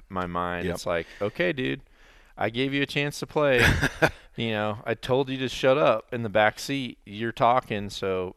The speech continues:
Speaker 1: he goes away.
Speaker 2: And
Speaker 1: And I,
Speaker 2: every
Speaker 1: and I
Speaker 2: single arrow in your game, like, every single arrow counted.
Speaker 1: Oh, yeah.
Speaker 2: Like, one point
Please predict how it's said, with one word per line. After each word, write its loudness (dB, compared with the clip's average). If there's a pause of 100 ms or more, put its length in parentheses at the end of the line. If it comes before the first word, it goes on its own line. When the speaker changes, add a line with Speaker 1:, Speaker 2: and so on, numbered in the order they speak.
(120)
Speaker 1:
he -10
goes -2
away. -4 (120)
Speaker 2:
And 0
Speaker 1:
And -2
I, 0
Speaker 2:
every 6
Speaker 1:
and -2
I 2
Speaker 2:
single 0
arrow 2
in -4
your -6
game, -8
like, -10 (120)
every 0
single -4
arrow 0 (400)
counted. -10 (320)
Speaker 1:
Oh, 4
yeah. 0
Speaker 2:
Like, -2
one -6
point -8